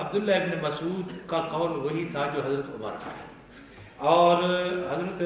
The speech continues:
ابو موسیٰ اشعری کا وہی قول تھا جو عمار کا ہے۔ تو ابو موسیٰ اشعری رضی اللہ تعالیٰ عنہ نے یہ فرمایا کہ آپ سنتے نہیں ہیں حدیث عمار کی کہ عمار نے کہا یہ کام میں نے کیا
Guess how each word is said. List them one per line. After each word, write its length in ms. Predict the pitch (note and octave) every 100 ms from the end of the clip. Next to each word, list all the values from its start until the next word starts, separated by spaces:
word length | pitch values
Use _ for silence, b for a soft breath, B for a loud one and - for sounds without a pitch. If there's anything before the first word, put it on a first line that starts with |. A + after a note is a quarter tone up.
| F3
ابو 180 | E3+ D#3
موسیٰ 280 | D#3+ F3 F3
اشعری 360 | D3 - F3+ F#3
کا 180 | F3 D#3
وہی 220 | D3+ F#3
قول 240 | F#3 D3+ C#3+
تھا 100 | E3 D3+
جو 60 |
عمار 300 | B2+ B2+ A2 - -
کا 60 |
ہے۔ 140 | - - B B B -
تو 100 | F#3
ابو 200 | E3 E3+
موسیٰ 300 | E3 E3+ G3
اشعری 680 | - - D3 E3 G3 D3+ C#3+
رضی 180 | D#3+ D#3
اللہ 260 | D#3 E3+ F3 C#3
تعالیٰ 200 | C#3+ C#3+
عنہ 220 | D3 -
نے 80 | D3
یہ 140 | C#3+ C#3+
فرمایا 460 | C#3 C3 D3+ F#3+ - - - -
کہ 120 | D#3+
آپ 260 | D#3 D3+ - - - - - - - - -
سنتے 280 | C#3+ C#3+ F3
نہیں 140 | A3+
ہیں 200 | C4+ B3+
حدیث 340 | F3+ G#3+ G#3+
عمار 340 | G3+ G3 G3+ G#3 E3+
کی 120 | F3+ - B B
کہ 60 | F3
عمار 380 | D3+ E3+ F3+ E3+
نے 60 | E3
کہا 340 | E3+ F3 G3 - -
یہ 420 | D#3 E3+ C#3 F2 - -
کام 480 | - D#3+ E3 D3+ D3+
میں 140 | D3+ D#3
نے 100 | E3
کیا 280 | D3 D#3